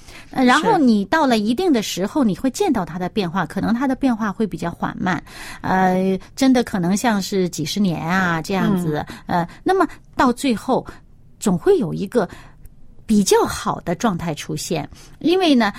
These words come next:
Speaker 1: 呃，你可能会比较慢，但是，呃，不会完全没有改变。
Speaker 2: 那我也想到，就是说，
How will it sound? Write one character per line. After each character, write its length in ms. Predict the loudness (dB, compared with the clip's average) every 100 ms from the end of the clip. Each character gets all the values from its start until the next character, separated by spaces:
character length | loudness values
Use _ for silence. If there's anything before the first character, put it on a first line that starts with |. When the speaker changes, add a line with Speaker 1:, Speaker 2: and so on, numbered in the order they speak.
| -8
Speaker 1:
呃， 340 | -2 0 0 0
你 140 | 0 0
可 220 | 0 0
能 340 | 2 4 4 0 -12 -10
会 200 | 0 0
比 120 | 0
较 180 | -2 0
慢， 320 | 2 0 0 -6 -16 -6
但 160 | 2 2
是， 280 | 2 -2 -2 -6 -8
呃， 200 | -4 -4 -8 -4
不 180 | 0 2
会 200 | 2 2
完 260 | 0 -2
全 180 | -2 -2
没 100 | -2
有 100 | -4
改 180 | -6 -8
变。 200 | -8 -8 -10 -20 -20 -20 -20 -20 -12 0
Speaker 2:
那 120 | 4
我 120 | 4
也 100 | 2
想 340 | 0 -2 -2
到， 240 | 0 2 2
就 160 | 0
是 160 | -4 -4
说， 340 | 0 0 0